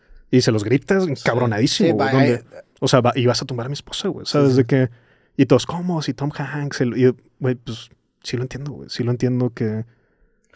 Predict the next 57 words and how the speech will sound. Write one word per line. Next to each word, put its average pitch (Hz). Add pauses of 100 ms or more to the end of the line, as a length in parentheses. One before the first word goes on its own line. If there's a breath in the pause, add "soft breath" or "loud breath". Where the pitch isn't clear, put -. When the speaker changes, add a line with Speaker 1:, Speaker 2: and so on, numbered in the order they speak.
(120)
Speaker 1:
que 123
le 113
llegue 113
a 123
pasar 120
esto, 120
¿no? 107
Y 117
a 120
veces 117
pasa, 123
güey, 107
que 110 (840)
<laughs> -
también 127
otra 143
cosa 139
que 135
platico 127
mucho 160
de 156
Adrián 139
porque, 127
pues, 110
güey, 110
es 104 (420)
de 127
mis 127
influencias 131
más 139
Speaker 2:
Sí, 139
Speaker 1:
grandes, 123
Speaker 2:
claro. 104
Speaker 1:
güey. - (360 soft breath)
Pero 120
hay 127
algo 131
que 135
a -
mí 117
me 127
da 131
risa, 131
güey, 113
ahora 110
que, 113 (540)
que 123
veo, 131
porque 120
lo, 113
el 131
otro 123
día 160
lo 151
platicaba 123
con 113
Adrián. 120